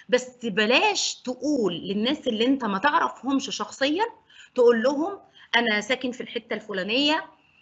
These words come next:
وبابا بيشتغل كذا وماما بتعمل كذا وإخواتي كذا، واوعى تعمل كده، لأن الشخص اللي أنت ما تعرفوش شخصيا في احتمال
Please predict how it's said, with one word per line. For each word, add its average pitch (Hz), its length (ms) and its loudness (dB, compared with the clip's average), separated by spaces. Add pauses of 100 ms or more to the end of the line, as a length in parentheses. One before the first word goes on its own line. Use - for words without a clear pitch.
(140)
وبابا 220 400 4
بيشتغل 190 540 -4
كذا 277 400 -2
وماما 196 420 -2
بتعمل 196 480 0
كذا 302 420 -2
وإخواتي 208 560 0
كذا، 285 480 2
واوعى 226 1040 2
تعمل 240 420 -2
كده، - 300 -4 (800)
لأن 180 460 0 (220)
الشخص 180 680 -2
اللي 185 300 2
أنت 240 160 0
ما 185 160 -2
تعرفوش 262 680 0
شخصيا 277 720 2 (360)
في - 180 4
احتمال 285 760 2